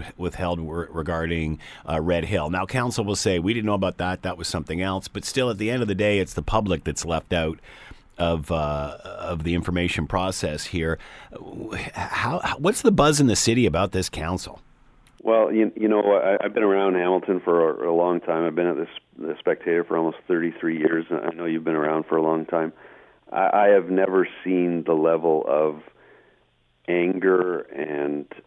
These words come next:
Speaker 2: um, mistrust and just general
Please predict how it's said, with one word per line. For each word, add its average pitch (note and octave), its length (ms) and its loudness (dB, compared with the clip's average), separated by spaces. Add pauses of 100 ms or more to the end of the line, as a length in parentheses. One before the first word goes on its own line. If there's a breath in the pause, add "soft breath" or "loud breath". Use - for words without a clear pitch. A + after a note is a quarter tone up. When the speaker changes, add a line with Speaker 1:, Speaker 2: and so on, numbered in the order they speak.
Speaker 2:
um, C#2+ 580 -12
mistrust E2+ 720 -2 (440)
and D#2 500 -4
just F#2+ 160 4 (1160 loud breath)
general F#2 540 4